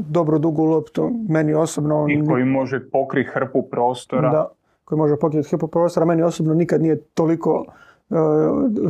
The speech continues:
Speaker 1: toliko lego, ali on je isto svojom razinom igre došao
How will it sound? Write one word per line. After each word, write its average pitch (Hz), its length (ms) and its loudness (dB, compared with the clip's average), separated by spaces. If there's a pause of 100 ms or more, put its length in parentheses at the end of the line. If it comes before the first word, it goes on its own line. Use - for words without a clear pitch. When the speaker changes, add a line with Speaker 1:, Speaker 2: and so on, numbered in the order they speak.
Speaker 1:
toliko 165 360 2
lego, 175 240 0
ali 160 720 0 (140)
on 165 320 0
je 156 160 2
isto 170 680 0
svojom 175 300 0
razinom 170 420 0
igre 170 220 2
došao 156 440 -2